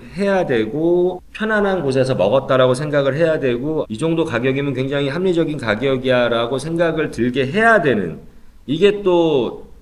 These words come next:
식당을 운영하시는 사장님들의 몫이잖아요. 그거를 하는 게 굉장히 피곤합니다. 하여튼 뭐 사람 상대하는 일이 피곤하다는 거 여러분 다 아시잖아요. 말도 안 되는 컴플레인을 하시는 분들이 계시거든요.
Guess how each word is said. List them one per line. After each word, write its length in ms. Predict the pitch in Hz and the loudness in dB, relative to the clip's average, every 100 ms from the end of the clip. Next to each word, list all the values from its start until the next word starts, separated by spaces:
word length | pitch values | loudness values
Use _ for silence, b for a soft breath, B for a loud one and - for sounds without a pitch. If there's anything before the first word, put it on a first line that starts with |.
| - - | -20 -20
식당을 380 | - 190 180 | -6 -2 0
운영하시는 580 | 139 117 135 131 127 127 | 2 2 2 0 0 -2
사장님들의 800 | 127 180 196 180 143 120 107 92 82 | -2 0 0 0 -2 0 2 0 0
몫이잖아요. 920 | 104 - 165 104 80 80 139 123 - - | -2 -2 -2 -2 -2 -4 -4 -6 -18 -16
그거를 1000 | - 139 190 190 190 180 175 175 180 170 | -4 0 2 4 4 6 4 2 0 -2
하는 760 | - 208 208 196 180 170 156 151 | -2 -2 0 0 -2 -4 -6 -2
게 300 | 185 180 180 | 0 0 -4
굉장히 600 | 101 113 175 202 240 208 | -4 -2 0 2 2 0
피곤합니다. 640 | - 151 107 82 73 71 - | -2 -4 -4 -6 -8 -14 -16
하여튼 200 | - 117 | -10 -6
뭐 120 | 110 | -6
사람 300 | 131 160 170 | -2 -2 0
상대하는 640 | 165 156 143 135 120 123 113 | -2 -2 0 2 2 0 -2
일이 140 | 101 | -4
피곤하다는 480 | 104 160 165 143 131 | -6 -2 -2 0 0
거 80 | 113 | 2
여러분 220 | 92 92 | 0 -2
다 120 | 90 69 | -6 -8
아시잖아요. 640 | - 80 73 82 107 98 | -8 -8 -8 -8 -10 -12
말도 360 | - 98 147 208 | -10 -6 0 2
안 200 | 180 151 | 2 2
되는 560 | 156 147 143 139 143 143 | 0 0 2 0 -2 -6
컴플레인을 480 | 190 190 202 175 151 | -8 -4 -2 -2 -2
하시는 300 | 131 139 120 | -4 -4 -4
분들이 240 | 107 107 | -4 -4
계시거든요. 760 | 107 76 95 87 73 87 139 | -6 -10 -8 -8 -8 -8 -10